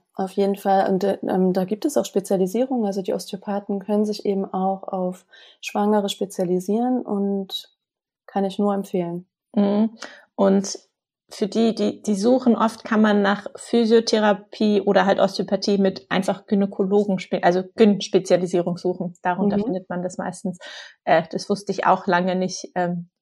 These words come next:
Speaker 2: wie man da im Deutschen am besten nachsucht. Im Englischen wissen's immer die, ähm, Pelvic Floor Physiotherapists, die da arbeiten, aber im Deutschen ist das einfach die Gyn-Spezialisierung.
Speaker 1: Super.
Speaker 2: Ja.
Speaker 1: Mhm.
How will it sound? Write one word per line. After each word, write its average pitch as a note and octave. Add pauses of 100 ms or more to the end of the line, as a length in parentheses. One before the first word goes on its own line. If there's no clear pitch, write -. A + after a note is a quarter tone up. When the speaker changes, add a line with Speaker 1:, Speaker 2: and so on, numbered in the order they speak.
Speaker 2:
wie F#3+
man F3+
da F3
im F3
Deutschen F3+
am F#3
besten F3+
nachsucht. F3+
Im G3+
Englischen F#3
wissen's F#3+
immer G3
die, F#3+
ähm, F#3 (560)
Pelvic G3
Floor G3+
Physiotherapists, F#3+
die F#3
da F3+
arbeiten, F#3
aber F3
im E3
Deutschen E3+
ist F3
das F3
einfach F3
die F#3+
Gyn-Spezialisierung. F3 (580)
Speaker 1:
Super. F#3 (640)
Speaker 2:
Ja. G3
Speaker 1:
Mhm. F#3+